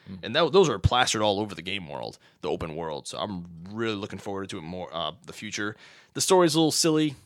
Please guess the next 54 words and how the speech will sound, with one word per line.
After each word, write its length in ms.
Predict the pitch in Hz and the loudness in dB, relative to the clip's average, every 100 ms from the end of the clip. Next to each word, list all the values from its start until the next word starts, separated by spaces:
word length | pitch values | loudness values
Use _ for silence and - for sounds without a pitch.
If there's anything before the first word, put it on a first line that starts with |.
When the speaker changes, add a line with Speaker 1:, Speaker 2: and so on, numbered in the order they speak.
| - | -10
Speaker 2:
like, 140 | 110 | -6
what 120 | 120 | -4
they're 80 | 117 | -4
trying 160 | 113 110 | -4 -4
to 60 | |
do 140 | 107 113 | -2 -2
with 120 | 117 | 0
it. 140 | 117 | 0
Like, 160 | 92 117 | -2 -2
"Oh, 80 | 139 | -2
you're 100 | 131 | -2
gonna 180 | 117 | -4
forge 300 | - 151 135 | -4 -2 -2
your 100 | 131 | 0
own 140 | 139 131 | -2 -2
Ring 120 | 135 | -2
of 80 | 123 | 2
Power 360 | 139 123 113 | 4 4 2
and 100 | 104 | -2
go 140 | 123 117 | -2 -2
against 280 | 113 110 - | -2 -4 -2
Sauron." 340 | 120 95 92 | 0 0 -2
Like, 140 | 92 | -4
that 160 | 123 123 | -4 -4
didn't, 260 | 110 110 113 | -4 -6 -2
that's 320 | 120 - - _ - | -2 -2 -8 _ -10
not 240 | 101 95 | -4 -4
really 240 | 98 107 98 | -4 -6 -4
canon, 440 | - 123 123 120 | -2 0 0 0
but 200 | 117 - - | 0 -2 -4
whatever. 420 | 190 190 107 98 90 | 8 10 10 6 2
Speaker 1:
Mm. 60 | - - - | -2 -6 4
Speaker 2:
Fucking 220 | 339 143 | 4 8
have 140 | 127 | 6
fun. 360 | - 95 92 80 _ | 6 0 0 -6 _
Who 80 | - | -4
Speaker 1:
Yeah. 60 | 90 | 0
Speaker 2:
cares? 460 | 95 101 95 - - _ - | 0 0 -2 -6 -8 _ -10
I 120 | 98 | -4
just 100 | 131 | 0
wanna 120 | 147 | 0
kill 160 | - 104 | 0 0
orcs. 360 | 85 87 - - _ _ - | 0 -2 -4 -10 _ _ -18
Speaker 1:
<laughs> 360 | 107 151 101 - 117 113 - _ | -12 -10 -8 -10 -12 -14 -16 _
Speaker 2:
But 200 | 113 104 - | -4 -4 -4
I 100 | 107 | -6
just 180 | 123 107 | -4 -4
love 160 | 107 - | -6 -6
the 60 | |
Lord 140 | - 92 | -8 -8
of 40 | |
the 60 | 92 | -10
Rings, 380 | 90 90 87 85 | -10 -10 -10 -10
um, 320 | 80 80 | -10 -12